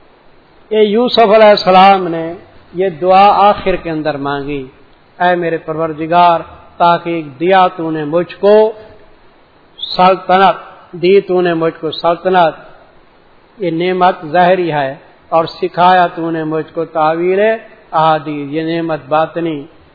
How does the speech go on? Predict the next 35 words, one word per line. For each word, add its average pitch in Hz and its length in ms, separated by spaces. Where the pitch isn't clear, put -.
یا 185 380
فاطر 180 360
السماوات، 156 960
حرف 180 240
ندا 180 320
کا 170 120
معذوف 160 500
ہے 147 100
یا، 151 260
اے 170 220
پیدا 165 300
کرنے 156 280
والا 151 220
آسمانوں 156 500
کا، 143 160
زمین 170 420
کا، 180 280
تو 240 160
ہی 214 180
میرا 175 300
ولی 165 400
ہے، 160 300
مالک 185 520
ہے 160 100
دنیا 170 400
کے 160 120
اندر، 156 240
آخرت 170 440
کے 165 80
اندر۔ 165 340
فوت 196 360
کرو 165 200
مجھ 151 280
کو 147 100
مسلمان 151 680